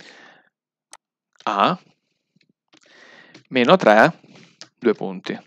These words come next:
Dico parti da meno tre, dammi tutto, i due punti indicano la parte finale della stringa. In effetti mi dà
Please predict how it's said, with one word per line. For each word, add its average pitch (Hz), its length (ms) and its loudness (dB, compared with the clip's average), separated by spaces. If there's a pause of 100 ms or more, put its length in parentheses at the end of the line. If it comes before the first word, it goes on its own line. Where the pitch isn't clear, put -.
(720)
Dico 127 300 -2
parti 175 300 0
da 123 100 4
meno 127 220 2
tre, 107 240 0
dammi 135 240 2
tutto, 127 340 0
i 156 140 2
due 165 140 4
punti 113 420 -4
indicano 113 540 -4 (260)
la 135 120 4
parte 127 300 4
finale 101 400 -4
della 101 220 0
stringa. 95 420 -12
In - 360 -8
effetti 110 340 -6
mi 123 100 -2
dà 104 260 -2